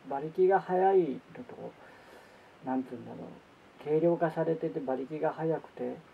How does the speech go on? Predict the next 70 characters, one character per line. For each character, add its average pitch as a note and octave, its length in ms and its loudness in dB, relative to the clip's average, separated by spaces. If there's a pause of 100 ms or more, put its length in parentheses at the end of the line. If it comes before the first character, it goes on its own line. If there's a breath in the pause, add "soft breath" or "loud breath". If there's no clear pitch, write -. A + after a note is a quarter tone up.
(500 soft breath)
う D#3+ 40 -10
ん、 C3+ 460 -2
ま D3+ 100 -2
あ、 - 20 -2
何 F#3+ 220 0
し A#3 80 0
ろ、 F3 100 4 (380)
こ E3 120 -2
の G3+ 160 4
時 G3+ 80 -4
代 A3+ 200 6
あ A#3 60 6
た A#3 100 0
り D#3+ 100 -2
の C3 80 -2
車 B2 320 -2
っ - 20 -8
て - 180 -12 (100)
九 D#3 160 -4
十 F3 140 4
年 F3+ 220 0
代 C#3 100 -2
で G#2+ 60 -8
し - 360 -18
た - 60 -14
か B2+ 100 -10
ね。 D3+ 120 -4
こ D3+ 120 -10
の D#3 120 2
あ F3+ 60 4
た F#3+ 120 0
り G3 80 4
時 G3 120 0
代 G3+ 140 2
の C#3 100 -2
車 B2 280 -6
っ - 20 -10
て - 160 -16
車 E3+ 320 0
を G3+ 100 4
買 G#3 160 0
う A3 80 2
人 G#3+ 160 2
多 D3 260 2
か E3+ 100 2
っ C#3 60 -2
た - 140 -12
し、 B2+ 280 -6 (680 loud breath)
や E3 80 0
っ - 20 0
ぱ F#3 100 0
り D#3 80 0
そ C#3 100 -2
れ E3 140 4
で F3 140 4
車 F3 360 4
を F3 60 4
カ E3+ 200 -2
ス E3 100 -12
タ F3 80 0
ム F3+ 140 -2
カ F3 120 2
ー D3+ 40 4
に B2+ 180 0
す C3 80 -8
る B2 140 -8
と A#2+ 100 -12
か、 A2+ 80 -14 (120)
そ C3+ 60 -8
う D3 40 -4